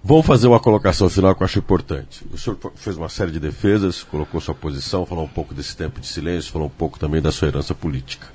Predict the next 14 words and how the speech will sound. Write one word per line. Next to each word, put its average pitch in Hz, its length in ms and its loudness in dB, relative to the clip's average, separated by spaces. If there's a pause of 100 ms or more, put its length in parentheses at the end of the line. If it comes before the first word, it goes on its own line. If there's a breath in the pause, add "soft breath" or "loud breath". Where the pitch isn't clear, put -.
(680 loud breath)
E 98 80 4
a - 20 6
gente 131 160 2
tem 131 140 6
tido 90 280 4
hoje 90 220 8
no 73 80 0
Brasil, 71 480 2
e 69 60 0
o 69 40 -4
senhor 80 180 2
acompanha 76 440 -2
isso, - 340 -4
né, 78 140 -4